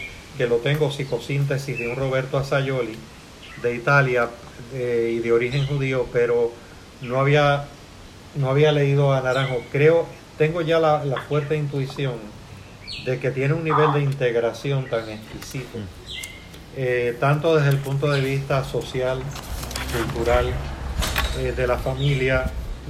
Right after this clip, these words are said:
Speaker 1: de, eh, Naranjo está reflejando su propia búsqueda auténtica, esa psicoespiritualidad auténtica,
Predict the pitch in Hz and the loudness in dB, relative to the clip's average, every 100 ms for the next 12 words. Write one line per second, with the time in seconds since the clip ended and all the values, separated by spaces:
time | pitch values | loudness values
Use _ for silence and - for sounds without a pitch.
0 | 135 131 127 123 120 120 120 123 120 117 | -6 -2 0 0 -2 -2 -2 -4 -6 -8
1 | 113 - - - - - - 147 147 147 | -12 -14 -12 -12 -12 -16 -6 0 2 2
2 | - - - 156 143 151 170 160 185 170 | -2 -12 -6 2 4 4 4 0 -2 -2
3 | 139 139 113 143 143 156 160 143 156 156 | -2 -4 0 0 2 0 0 0 0 0
4 | 143 139 - 135 139 151 139 139 139 151 | 0 -2 -2 -4 2 2 2 0 0 2
5 | 143 131 - 135 123 - 92 95 - - | 2 0 -2 -4 -4 -8 -10 -12 -14 -18
6 | - - - 120 - 147 139 147 156 135 | -20 -18 -8 -6 2 2 2 -2 -2 -2
7 | 147 131 120 123 117 117 120 131 135 143 | -2 -4 -2 -2 -2 0 0 0 -2 -2
8 | 135 101 98 107 | -2 -4 -10 -10